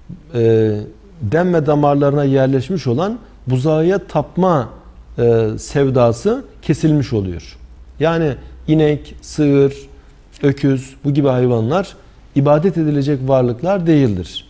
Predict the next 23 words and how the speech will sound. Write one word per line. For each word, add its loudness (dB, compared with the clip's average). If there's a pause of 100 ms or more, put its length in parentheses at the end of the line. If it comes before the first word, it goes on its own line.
(280)
Bunlar 2
Allah'tan 0
size -4
bir -4
ikramdır. -4 (340)
Hizmetinize 0 (120)
verilmiştir. -2 (280)
Bunlardan 2
istifade 0
edin. -2 (480)
Hatta -2
yeri 2
geldiğinde -2
kesin, -6 (280)
etini -4
yiyin. 0
Bunlar -4 (260)
helal 2
kılınmış. -6 (800)
Ama, 0 (600)
e, -2 (340)
Hazreti 0
Musa 2